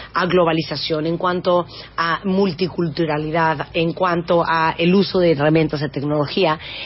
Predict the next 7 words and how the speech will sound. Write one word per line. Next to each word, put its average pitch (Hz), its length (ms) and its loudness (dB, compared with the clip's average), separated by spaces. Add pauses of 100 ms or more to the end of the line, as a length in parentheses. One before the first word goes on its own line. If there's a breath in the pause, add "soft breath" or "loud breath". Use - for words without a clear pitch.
sino 190 320 -2
también 240 320 0
la 240 80 2
habilidad 170 640 0 (440 loud breath)
de 185 180 2
los 170 260 2
jefes 202 600 -2